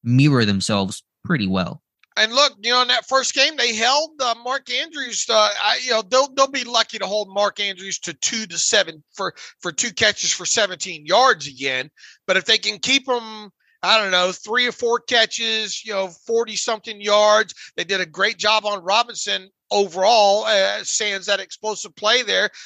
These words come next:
Speaker 2: Uh, he had five catches for fifty-two yards. Uh, it, it, it, it can be done, but you got to have better gap. You've gotta be more sound up front in that, uh, and they're not gonna have Wormley. Remember, Wormley went down, and I
Speaker 1: Right.
Speaker 2: think that was the game that Wormley went
Speaker 1: Yes.
Speaker 2: down in,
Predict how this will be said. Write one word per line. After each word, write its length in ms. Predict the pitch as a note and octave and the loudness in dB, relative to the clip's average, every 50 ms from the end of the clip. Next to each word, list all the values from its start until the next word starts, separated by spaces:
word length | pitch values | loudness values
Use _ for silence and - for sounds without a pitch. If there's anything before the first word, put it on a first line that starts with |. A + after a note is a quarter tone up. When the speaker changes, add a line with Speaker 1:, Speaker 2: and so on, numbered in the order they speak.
| - _ | -10 _
Speaker 2:
Uh, 80 | F#3+ F3+ | -2 -2
he 220 | F3+ F#3 G3 A3+ | 0 0 0 0
had 180 | B3 A#3 G#3 - | 0 0 0 -2
five 400 | - - G#3 G3 F#3+ G3 F#3+ - | -2 -2 0 0 0 -2 -2 -4
catches 340 | - G#3 G3+ - - - - | -4 -6 -4 -6 -8 -12 -12
for 160 | - - E3+ _ | -14 -16 -12 _
fifty-two 480 | - G#3+ F#3 G3+ G3 D#3+ - - G#3 F#3+ | -8 -8 -8 -8 -10 -10 -8 -8 -8 -6
yards. 580 | D#3+ F3 G3+ A#3+ A#3+ A3+ F3+ D#3+ D3+ C3+ - - - - - - _ - | -2 0 2 4 4 4 2 2 -2 -6 -12 -18 -20 -20 -20 -12 _ 0
Uh, 580 | G#3 F#3+ F#3+ F#3+ F#3+ F#3 F3+ F3 F3 E3 E3 D#3+ - _ _ _ _ - | 2 2 4 4 4 4 4 2 2 0 -2 -8 -14 _ _ _ _ -6
it, 160 | G#3+ A3+ A3 _ _ _ _ | -6 -6 -6 _ _ _ _
it, 240 | - A3+ A#3+ A#3 - | -2 -2 -2 -2 0
it, 240 | A#3+ B3 A#3 G#3 - | -2 -2 -2 -2 -4
it 200 | A3+ A3+ - - | -4 -4 -4 -4
can 260 | - A#3 A#3 C#4 C#4+ | 0 0 0 0 0
be 100 | C4 A#3 | -4 -8
done, 300 | F#3 E3 A3 B3+ D4 B3+ F#3 | -4 0 0 0 0 0 -4
but 120 | G3+ G3+ - F#3 F3 | -8 -12 -12 _ _
you 120 | E3+ G3+ G#3 | -14 -14 -12
got 320 | F#3 G3+ A3 A#3 B3+ - | -4 -2 0 0 0 -2
to 60 | A#3 A3 | -4 -4
have 300 | G#3+ A#3+ A#3+ A3 F3+ F#3 | -2 -2 -2 -2 0 0
better 220 | A3+ A3+ A3 G#3 | 0 2 0 -2
gap. 340 | F3 D3+ G3 G3+ G3+ F#3+ - _ _ _ | -2 -2 0 0 0 0 -4 _ _ _
You've 140 | - F#3+ F3+ | -20 -6 -4
gotta 180 | B3 C#4+ C#4+ | -2 -2 -2
be 140 | A3 G#3+ A3+ | -4 -8 -14
more 360 | G3+ F#3 F3+ F#3+ G3+ G#3+ A3 | -14 -10 -6 -2 -2 0 0
sound 520 | G3 - - - G3 G3 G3 G3 G3 G3 - _ - | 0 0 0 2 2 2 2 0 -2 -6 -8 _ 0
up 160 | - - B3+ - _ _ | 0 0 0 -2 _ _
front 320 | - F#3+ G3 F#3 F3+ F#3+ - _ _ _ _ _ _ _ _ - | -4 -2 0 0 0 -2 -6 _ _ _ _ _ _ _ _ -8
in 260 | - D4 - G3 G3 | -6 -4 -4 -2 0
that, 240 | D4 G3 F#3+ F#3 - _ - | 2 2 2 2 0 _ -4
uh, 160 | G#3 G3 F#3+ F3+ | -2 0 0 -2
and 100 | F3+ F#3 | -2 -4
they're 100 | G3 G3 | -6 -4
not 200 | G3 G3+ A3 - | -2 -2 -2 -4
gonna 140 | A3 G#3+ G#3 | -6 -6 -4
have 220 | A3 A3+ A#3 G#3+ | -2 -2 -4 -4
Wormley. 480 | G3+ A3+ B3 B3+ A#3+ A3 G3+ G3+ G3+ G3 | -4 -2 -2 -2 -2 -4 -6 -8 -10 -10
Remember, 340 | F#3 F3+ F#3 G3 G3 G3 | -12 -12 -12 -8 -6 -6
Wormley 400 | F#3+ F#3 G3 G#3 G#3+ G#3 G3+ G3+ | -4 0 0 0 0 0 -2 -4
went 260 | F#3+ F#3 G3 A3 - - | -2 -2 -4 -4 -2 0
down, 260 | G3+ G#3+ A3 A3 G#3 | 2 4 4 4 2
and 80 | F#3 | 2
I 80 | D#3+ - | 2 2
Speaker 1:
Right. 80 | - G3+ | 2 0
Speaker 2:
think 140 | G3+ - | -4 -4
that 160 | - F#3 F#3+ F#3 | -2 -2 -2 -2
was 100 | E3+ - | -4 -6
the 80 | G3 | -6
game 220 | E3+ G3 G3+ G3+ G3 | -4 -2 -4 -4 -4
that 120 | F3 F3+ | -8 -8
Wormley 360 | F#3+ G3 G#3 G#3+ G3+ G3+ G3 | -4 -2 -2 -2 -2 -4 -4
went 180 | F#3+ F#3+ G#3+ - - | -4 -4 -4 -2 0
Speaker 1:
Yes. 140 | - A3 | 2 4
Speaker 2:
down 220 | A3+ A3+ A#3 A3 F#3 | 4 4 2 2 0
in, 280 | F#3 F#3 F#3 F#3 F#3 | 0 0 -2 -2 -4